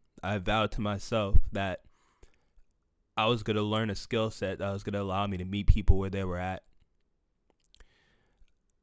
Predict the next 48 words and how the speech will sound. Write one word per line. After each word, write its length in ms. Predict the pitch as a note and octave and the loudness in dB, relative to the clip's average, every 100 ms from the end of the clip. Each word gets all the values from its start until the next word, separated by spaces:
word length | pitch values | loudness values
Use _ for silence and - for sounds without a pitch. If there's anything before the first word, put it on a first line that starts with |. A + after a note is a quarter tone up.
| _ _ _ _ _ _ _ - | _ _ _ _ _ _ _ -18
My 200 | - G#2 | -8 -4
whole 180 | G2+ B2 | 0 2
thought 240 | A#2 A#2+ A#2 | 2 6 10
process 460 | A#2 A2 - G2+ | 10 10 0 -6
was, 200 | A2 G#2 | -4 -2
if 60 | G#2+ | -2
I 60 | |
was 120 | B2 A2+ | -4 -4
just 160 | A#2 - | -8 -4
able 280 | G#2 G#2+ G#2 | -2 0 0
to 60 | |
meet 220 | G2 G#2 | -2 -6
my 140 | G#2+ G#2 | -6 -6
mom 260 | G2+ G#2+ | -4 -4
where 80 | G#2+ | -4
she 160 | G2+ A2+ | -6 -6
was 180 | G#2 G2 | -6 -6
at, 300 | G#2+ B2+ - - _ _ _ _ _ - - _ _ - | -6 -6 -10 -20 _ _ _ _ _ -20 -20 _ _ -4
maybe 220 | A2+ B2 | -2 0
she 120 | - | -2
would 100 | C3 | -2
have 60 | A#2+ | -2
never 200 | A#2+ A#2 | -4 -4
died. 360 | G#2+ A#2 F#2+ - - - - _ _ _ _ _ _ - _ _ - | -4 -4 -6 -8 -12 -12 -20 _ _ _ _ _ _ -20 _ _ -10
And, 160 | A#2 A2 | -8 -4
and 100 | G#2 | 2
I 80 | |
put 260 | G#2 - A#2+ | 8 8 6
that 220 | A2+ G#2+ | -8 -6
weight 200 | G#2 A2 | -2 -2
on 100 | G#2 | -2
my 80 | G#2 | -4
own 220 | F#2+ G#2 | -4 -6
shoulders 460 | G2 G#2+ G#2+ G2 F#2 | -4 -4 -2 -4 -8
and 80 | G#2 | -8
on 80 | |
my 100 | G2+ | -8
own 240 | F#2+ G2+ F#2+ | -8 -8 -6
heart. 320 | - G#2 G2+ _ _ _ _ _ _ - _ _ _ - | -4 -4 -6 _ _ _ _ _ _ -20 _ _ _ -10
A-, 180 | G2 | -8
and 140 | G#2+ G2+ | -6 -6
I 80 | G2 | 6
carried 360 | - B2 A2+ | 8 8 6
that 140 | G#2 G2 | 0 -2
around 300 | G2+ A2 G2 | -2 -2 -2
with 160 | G2 | -4
me 120 | G#2 | -4
for, 480 | F#2+ - G2 F#2+ G#2+ | -6 -4 -2 -4 -8